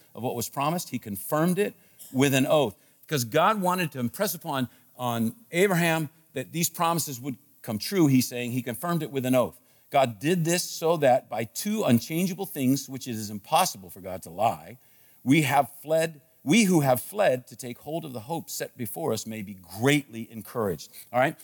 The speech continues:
So he's talking to people. He says, "God swore by himself. Anything else could pass away. God is the only thing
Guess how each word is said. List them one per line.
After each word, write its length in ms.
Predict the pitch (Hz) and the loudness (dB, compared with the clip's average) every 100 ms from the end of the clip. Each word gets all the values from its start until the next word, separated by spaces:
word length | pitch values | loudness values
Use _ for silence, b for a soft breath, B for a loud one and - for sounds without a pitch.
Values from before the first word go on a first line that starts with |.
| B | B
So 140 | - | 0
he's 180 | 170 - | 2 2
talking 320 | 190 214 247 | 4 2 2
to 60 | 233 | -6
people. 100 | 180 | -4
He 60 | |
says, 200 | 165 165 | -4 -4
"God 240 | 143 165 165 | 0 0 0
swore 400 | - - 190 233 | -4 0 2 4
by 140 | 208 | 2
himself. 640 | 202 175 - 165 - - - _ _ b b - | 0 -2 0 -2 -2 -8 -14 _ _ b b 2
Anything 320 | 214 262 240 | 6 6 6
else 180 | 233 - | 4 0
could 160 | 165 | -8
pass 320 | - 165 156 | -2 0 0
away. 380 | 147 139 107 78 - _ _ _ _ _ b b b b b - | 0 0 0 -2 -14 _ _ _ _ _ b b b b b 2
God 160 | 170 | 4
is 80 | 196 | 6
the 120 | 202 | 2
only 280 | 220 220 247 | 2 2 2
thing 420 | 233 160 127 123 | 2 -2 -2 -2